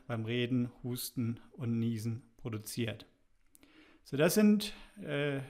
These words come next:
das, was aus dem Mund rauskommt hier. Der nächste Punkt ist, wir berühren dann ja oft unseren Mund, unsere Nase,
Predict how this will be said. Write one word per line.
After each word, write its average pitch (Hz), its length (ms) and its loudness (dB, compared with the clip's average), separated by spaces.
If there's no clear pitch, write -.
das, 143 260 -8
was 139 120 -6
aus 131 120 -6
dem 120 100 0
Mund 190 240 2
rauskommt 170 560 0
hier. 180 380 0
Der 139 540 6
nächste 190 340 6
Punkt 190 380 4
ist, 160 400 2
wir 127 340 0
berühren 147 320 4
dann 135 160 8
ja 120 120 4
oft 123 220 -4
unseren 120 320 0
Mund, 170 260 2
unsere 123 300 -2
Nase, 143 640 6